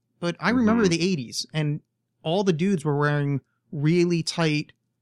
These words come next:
Speaker 1: everything, and they had, like, regular dude legs.
Speaker 2: Yeah, it seems like a new development.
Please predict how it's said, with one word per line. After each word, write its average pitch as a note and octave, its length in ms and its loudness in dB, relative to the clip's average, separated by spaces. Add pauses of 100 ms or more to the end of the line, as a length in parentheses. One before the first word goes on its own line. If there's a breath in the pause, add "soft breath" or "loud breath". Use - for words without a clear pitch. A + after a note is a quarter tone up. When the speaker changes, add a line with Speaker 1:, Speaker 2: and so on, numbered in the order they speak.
(640)
Speaker 1:
everything, C#3 760 -2 (420)
and E3 100 0
they B3 100 2
had, C#4+ 160 -2
like, D#3+ 160 0 (320)
regular F3 500 2
dude F3 380 -2
legs. A2+ 440 -10 (1700)
Speaker 2:
Yeah, D#3 120 2
it C3+ 200 4
seems G3+ 200 2
like F#3+ 120 4
a D#3+ 40 2
new B2 160 2
development. F#2 500 -2